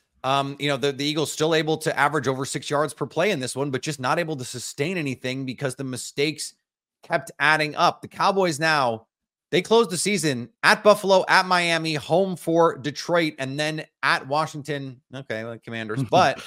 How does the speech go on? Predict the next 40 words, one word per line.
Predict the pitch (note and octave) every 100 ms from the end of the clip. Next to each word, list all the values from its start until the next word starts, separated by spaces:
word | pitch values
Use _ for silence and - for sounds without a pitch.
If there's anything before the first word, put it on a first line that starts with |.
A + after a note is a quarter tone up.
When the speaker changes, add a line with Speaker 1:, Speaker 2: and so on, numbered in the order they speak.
| - - _ _ _ _ _ -
Speaker 1:
plenty | F#3 C4+
of, | -
plenty | - A3
of | B3+
tough | - G#3
games | - G3 D#3 G#2+
left | D3 F3+
on | E3
the | D3
schedule. | E3 C3+ B2
It's | C#3
not | F#3+ F3+
like, | F3
okay, | F3 D#3+ D#3+
just | B2 E3 G#2
beat | D#3 F#3
the | F3+ D#3
Eagles | F3+ D#3 C#3 A#2+ - _ _ -
and | C3+
you're | D3+ E3
gonna, | D#3+ D3 C#3+ C#3+
you're | D#3+
gonna | E3+
sleepwalk | C3+ - E3 - D#3+ D3
to | -
the | C#3+ D3
N |
F | C#3+
C | C3 C#3
East | C#3+ D3+ D3+ - - _ _ _ _
crown | - F3 G#3 F#3+
here. | C#3 A#2+ A2+ A2 - _
I, | - -
I | C3+
mentioned | D3 F#3+ G3+
at | G3+
the |
top, | F#3 E3+ F#3 A2+
Dak | C#3+ D#3+ D#3+
Prescott, | F#3+ - D#3+ A#2+